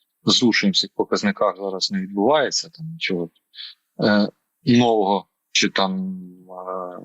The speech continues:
чи збільшення показників у нас не, немає. Це два-три випадки орієнтовно в місяць, які ми відмічаємо, але це говориться про загальну гангрену, і її можна розділити на суху гангрену, коли у пацієнта відбувається, це, так би, серед них,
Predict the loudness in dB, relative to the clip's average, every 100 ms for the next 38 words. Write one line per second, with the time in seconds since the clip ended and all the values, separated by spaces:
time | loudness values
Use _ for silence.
0 | -4 0 2 4 2 2 -2 -2 -2 -4
1 | -4 -2 -2 0 0 2 0 -2 -2 0
2 | 0 0 -4 -2 -2 0 2 0 0 -2
3 | 0 -2 -4 -4 -4 -2 -2 0 -2 -2
4 | 2 2 2 -2 -10 -18 -20 -20 -20 _
5 | -2 0 4 4 2 0 0 2 2 0
6 | _ _ 0 2 2 0 0 -2 -2 -2
7 | -2 -4 -4 -2 0 0 0 -6 -10 -6
8 | -6 -6 -10 _ _ -2 -2 2 0 0
9 | -2 -2 -2 -4 -4 -4 -4 -2 -2 2
10 | 2 4 4 2 -2 -8 _ _ _ _
11 | _ 0 2 4 2 0 -6 -8 -4 -2
12 | 0 2 2 0 -4 -6 -6 -2 -2 -2
13 | -4 -2 -2 -4 _ -4 -2 0 0 2
14 | 0 0 -4